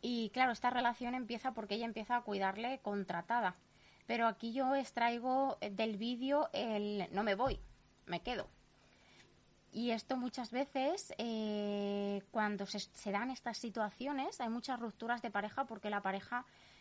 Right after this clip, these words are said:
no puede sobrellevar la situación o la manera de llevarlo de la persona que ha sufrido un accidente, una enfermedad o lo que fuera. Entonces, creo que es superimportante que, bueno, que en estas situaciones nos quedemos como esfuerzo.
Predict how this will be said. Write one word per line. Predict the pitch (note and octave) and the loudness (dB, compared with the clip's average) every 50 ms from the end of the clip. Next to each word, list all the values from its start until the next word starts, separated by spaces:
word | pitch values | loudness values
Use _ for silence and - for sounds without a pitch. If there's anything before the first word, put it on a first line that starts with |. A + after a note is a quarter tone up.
| - - | -10 -4
no | A3 A3+ A#3 A#3 A#3 A#3+ A#3+ A3+ - - | -2 0 2 2 2 2 0 0 -2 -4
puede | A#3 A#3 A#3 A3+ B3 B3+ | -2 -2 -2 -2 -2 -4
sobrellevar | - C4+ A3+ G#3+ G#3+ G3+ G3 G3 F#3+ F#3+ G3+ G#3 | -4 -4 -4 -2 -2 0 0 2 2 2 2 0
la | A#3 A#3 | -2 -6
situación | A3 - G#3 - F#3 F#3 - - - - G#3 G#3+ G#3+ A3 A3 | -4 -6 -4 -4 -4 -4 -4 -6 -6 -4 -2 0 0 0 0
o | G#3+ G3+ G3 | 0 0 0
la | F#3+ F3+ | 0 0
manera | F#3 F3+ F#3 F#3+ G3+ G#3 G#3+ A3+ B3+ C#4+ | 0 0 -2 0 0 0 0 0 -2 -4
de | - G#3 G#3 G3+ | -6 -4 -2 -2
llevarlo | G3 F#3 F3+ F#3 G3+ G#3+ | 0 0 0 0 -2 -2
de | A3 A3 G#3 G3+ G3 F#3+ | -4 -2 -2 -2 -2 -2
la | F#3 F3 F3 | -2 -2 -4
persona | - E3+ D#3+ - F#3 F#3 F3+ | -4 -6 -6 -4 -4 -4 -4
que | F3 | -4
ha | D#3+ | -8
sufrido | E3 D#3+ - E3 D3+ | -10 -10 -10 -8 -8
un | C#3+ | -8
accidente, | A#2 B2+ - - G#3 D#4+ F4 - C4+ B3 | -8 -8 -6 -6 -4 -4 -4 -4 -4 -4
una | A#3 A3 | -4 -6
enfermedad | G#3+ G#3 - G3 F#3+ F#3 F3+ F#3+ - | -6 -6 -6 -6 -4 -4 -4 -4 -6
o | B3+ | -6
lo | B3 G#3+ | -6 -6
que | G3 F#3+ | -6 -8
fuera. | F3+ - - G3+ G3 E3+ - - _ - - - - - - - - - - - | -8 -4 -2 -2 -2 -2 -4 -10 _ -20 -20 -20 -20 -20 -20 -20 -20 -20 -18 -18
Entonces, | - - - A#3+ A#3 - - | -8 -2 -2 -2 -2 -2 -2
creo | - G#3 A#3 | -2 -2 -2
que | A3 B3 | -2 -2
es | A3+ | -4
superimportante | - B3+ G#3 A#3 A3+ A#3+ A#3 G#3+ - A3 G#3+ - A3+ A#3 A#3 A3+ - C4 C#4 | -6 -6 -4 -4 -4 -4 -4 -4 -4 -4 -4 0 0 0 0 0 -2 -2 -2
que, | C#4 - B3 A3 G#3+ G#3 G3 G3 F#3+ F#3+ F#3+ F#3 F3+ F3+ F3 F3+ F3 E3 E3 - | -2 -2 -2 0 0 2 2 2 4 4 2 2 0 -2 -2 -4 -4 -6 -8 -8
bueno, | - F3+ F#3+ F#3 E3+ E3 | -6 -4 -2 -2 -2 -2
que | F#3 F3+ | -4 -4
en | F3 | -4
estas | F3 - G3 F#3 | -4 -6 -8 -6
situaciones | A3 G3+ G3 F3+ F#3+ F#3+ F#3+ F#3+ | -4 -4 -4 -2 -4 -4 -4 -4
nos | G#3 G#3 - | -4 -6 -6
quedemos | - F3 D3+ D#3 F3 F3+ E3 - - _ _ _ _ _ _ - - - | -8 -10 -8 -6 -8 -8 -8 -10 -16 _ _ _ _ _ _ -20 -10 -4
como | - G3+ F#3+ E3+ | -2 -2 -2 -2
esfuerzo. | - - - F#3+ G3+ F3+ - - | -4 -2 0 0 0 0 -2 -12